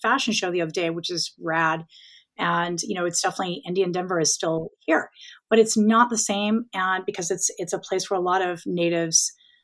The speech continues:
you know, they just, a lot of people cannot afford to be. And the White Horse is a hel-, just the most archetypally Indian place I think I've ever been.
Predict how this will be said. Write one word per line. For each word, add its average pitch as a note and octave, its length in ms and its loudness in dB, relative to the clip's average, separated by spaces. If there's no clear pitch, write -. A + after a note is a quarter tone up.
you F#3 80 -2
know, F#3 80 0
they F#3 100 4
just, E3+ 420 -2
a - 20 -6
lot E3+ 180 0
of E3 60 -14
people - 340 0
cannot F#3 340 -2
afford F3+ 280 -4
to D3 60 -6
be. G3+ 340 -2
And F#3 160 -2
the E3+ 60 -2
White F#3 240 0
Horse G3+ 420 2
is G3 360 2
a F3+ 100 0
hel-, G3 520 0
just G#3+ 220 -2
the G#3+ 60 -2
most F#3+ 300 0
archetypally G3 960 0
Indian G3 500 4
place E3+ 400 0
I E3+ 180 -2
think E3+ 200 -6
I've D#3+ 200 2
ever F3 240 0
been. - 340 -8